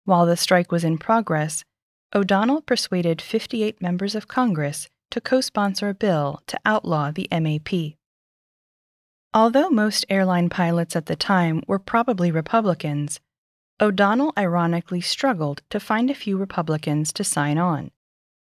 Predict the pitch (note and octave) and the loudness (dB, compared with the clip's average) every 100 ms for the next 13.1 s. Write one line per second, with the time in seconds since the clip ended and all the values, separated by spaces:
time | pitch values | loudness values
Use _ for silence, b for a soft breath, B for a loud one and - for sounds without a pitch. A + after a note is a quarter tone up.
0 | _ _ G3 G#3 C4+ G3 E3+ D#3+ E3+ - | _ _ 0 4 2 2 0 -2 -4 -8
1 | _ - - A#3+ - - G3+ F#3 F3+ - | _ -12 -4 -2 0 0 2 0 -2 -4
2 | B3+ C#4 - F#3 F3+ F3 E3 E3+ A3 G#3+ | -2 -4 -2 -2 -2 0 -2 -2 0 0
3 | D#3+ C3+ B2+ - - - F3+ F3 E3 D#3+ | -2 -4 -6 -8 -10 -8 -2 0 0 0
4 | - A#3 - - F#3+ F#3 - C3 - - | -2 -4 -4 -2 0 0 -2 -8 -10 -18
5 | - _ - G3+ - A#3+ - - D#3+ D#3 | -20 _ -8 -4 0 0 0 -2 0 0
6 | - E3 - E3 F3+ A3 A3+ - - F#3 | -2 -4 -2 -2 -2 -4 -4 -4 -2 0
7 | - G#3+ A3 F#3 F3+ F3 F3+ - D#3+ D#3 | 0 -2 0 2 2 2 0 -4 -4 0
8 | D#3+ C#3+ - _ _ _ _ _ _ _ | 0 0 -2 _ _ _ _ _ _ _
9 | _ - E3+ F3 F#3 F#3 F3+ - - A3 | _ -2 2 4 4 2 0 -2 -2 2
10 | G#3 F#3 - F3 D#3+ D#3+ D#3 D#3 - A3+ | 2 0 -2 -2 -4 -2 -2 0 0 0
11 | G#3+ - - D3 C#3+ C#3+ C#3 D3 - G#3+ | 0 -4 -6 -4 -6 -8 -10 -12 -10 -4
12 | G#3+ G3+ F#3+ F#3 - D#3+ C#3+ - A#3+ E3 | -2 0 0 0 -2 -4 -4 -6 -8 -8
13 | - | -8